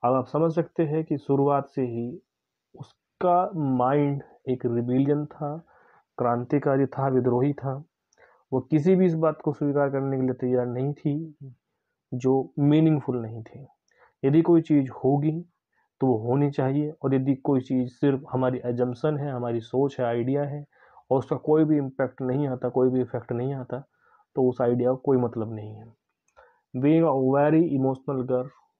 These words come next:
girl, वो एक इमोशनल लड़की थी। She found it very difficult to be alone and happy। उसके लिए बहुत मुश्किल था अकेले रहना और फिर खुश भी रहना। She inclined to imagine a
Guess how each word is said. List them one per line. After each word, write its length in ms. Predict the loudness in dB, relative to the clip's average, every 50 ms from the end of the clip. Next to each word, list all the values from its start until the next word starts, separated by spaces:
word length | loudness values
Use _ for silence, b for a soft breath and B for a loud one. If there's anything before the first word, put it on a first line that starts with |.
| _ -10 -6
girl, 280 | -2 0 2 2 2 0
वो 200 | 0 0 0 -2
एक 80 | -2 -4
इमोशनल 540 | -4 -4 -2 -4 -4 -4 -4 -4 -2 -2 -4 -8 _ _ -2 0
लड़की 320 | 0 2 2 2 0 -2 -2
थी। 280 | -2 -8 -12 -12 -12 _ b b b b b b b b b b b _ -4 0
She 180 | 0 0 2 0
found 260 | 0 0 2 2 2
it 120 | 2 2
very 180 | 2 2 2 2 2
difficult 400 | 0 -2 -2 -6 -2 -2 -2 -2
to 240 | -2 -2 -2 -2 0 0
be 120 | 0 -2 -2
alone 280 | -4 -4 -4 -4 -6 -6
and 100 | -10 -10 -8 -8
happy। 280 | -8 -8 -8 -10 -12 -12 -12 -18 _ _ _ _ -6
उसके 280 | -6 -6 -2 -2 0
लिए 120 | 0 0 0
बहुत 200 | -2 -4 -6 -6 -8
मुश्किल 360 | -10 -10 -6 -4 -4 -4 -4
था 300 | -6 -10 -12 -12 -12 _ -4
अकेले 380 | -4 0 2 0 2 2 0 -2
रहना 420 | -2 -6 -10 -10 -10 -12 -14 -14 -8
और 180 | -6 -6 -6 -8 _ _ _ _ _ _ _ _ _ _ _ -6
फिर 140 | -6 -6 -6 -6 -2
खुश 200 | 0 0 0 2
भी 160 | 0 -2 -2
रहना। 300 | -2 -4 -12 -20 -20 _ _ _ _ _ b b b b b b b b b _ -10 0
She 260 | 2 4 4 6 4
inclined 560 | 2 2 0 0 0 0 2 0 0 -2 0 0
to 140 | 2 2 2 2 2
imagine 440 | 2 2 0 2 2 0 -2 -2 -4
a 180 | -8 -8 -8